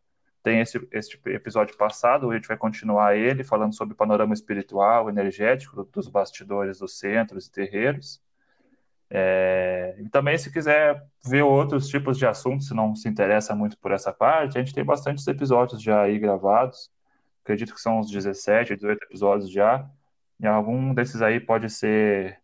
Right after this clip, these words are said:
interessante pra vocês, então só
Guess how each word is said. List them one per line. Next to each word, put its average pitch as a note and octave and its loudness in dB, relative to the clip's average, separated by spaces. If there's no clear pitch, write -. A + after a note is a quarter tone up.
interessante G#2 -2
pra - -6
vocês, B2 -2
então A#2 -2
só A#2+ 0